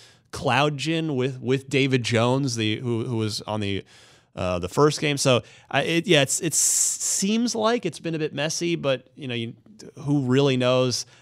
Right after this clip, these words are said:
Um, I, yeah, I hope it turns out well, 'cause Crackdown is,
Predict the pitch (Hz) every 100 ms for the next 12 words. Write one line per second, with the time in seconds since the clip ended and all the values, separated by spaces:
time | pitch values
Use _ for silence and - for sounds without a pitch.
0 | _ - 107 104 104 101 98 117 _ -
1 | 104 - - 131 95 - 139 151 233 208
2 | 190 175 156 143 135 135 123 - - -
3 | 208 226 214 190 175 170 175 165 151